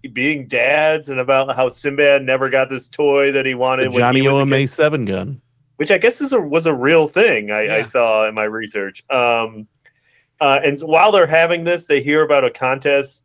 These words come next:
Speaker 1: on the radio that you could win a Turbo Man doll, uh, if you're, like, the whatever caller.
Speaker 2: The, the first caller to be able to identify the name of all of Santa's reindeer.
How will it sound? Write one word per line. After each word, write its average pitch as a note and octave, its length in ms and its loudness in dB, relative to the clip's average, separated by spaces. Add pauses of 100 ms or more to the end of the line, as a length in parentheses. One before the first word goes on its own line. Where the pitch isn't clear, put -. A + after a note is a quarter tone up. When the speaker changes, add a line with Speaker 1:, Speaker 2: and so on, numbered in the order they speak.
Speaker 1:
on B2+ 220 -2
the A#2+ 80 0
radio A#2 680 0 (680)
that C3 220 -2
you C3 120 -8
could A2 260 -8
win A3+ 300 4
a A#2+ 140 -4
Turbo A#2+ 380 -2
Man G#2+ 300 -4
doll, G2+ 500 0 (320)
uh, A#2+ 220 2
if B2+ 160 -6
you're, D3+ 160 0
like, C3+ 280 2
the B2+ 180 4
whatever C#3 520 2
caller. C3+ 760 0
Speaker 2:
The, B2 60 -4
the B2 80 4
first E3 340 2
caller D#3+ 280 4
to D3 80 0
be B2+ 140 0
able B2 160 2
to A#2+ 100 2
identify A#2+ 500 0
the A2 100 -4
name G#2+ 180 -2
of G2+ 100 -2
all G#2 120 2
of G2+ 80 -4
Santa's G#2 340 -4
reindeer. E2 400 -14